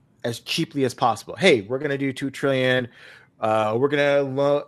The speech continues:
offer loans for the banks to loan to the property developers." But the problem is, it's all,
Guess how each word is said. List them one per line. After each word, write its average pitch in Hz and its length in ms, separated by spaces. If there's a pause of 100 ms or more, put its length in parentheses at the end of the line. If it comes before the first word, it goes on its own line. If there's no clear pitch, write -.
(260)
offer 139 280
loans 143 340
for - 80
the 135 120
banks 135 460
to 120 220
loan 135 300
to 110 80
the 127 80
property 131 320
developers." 117 420
But 135 80
the 135 80
problem 175 340
is, 139 160
it's 123 140
all, 151 440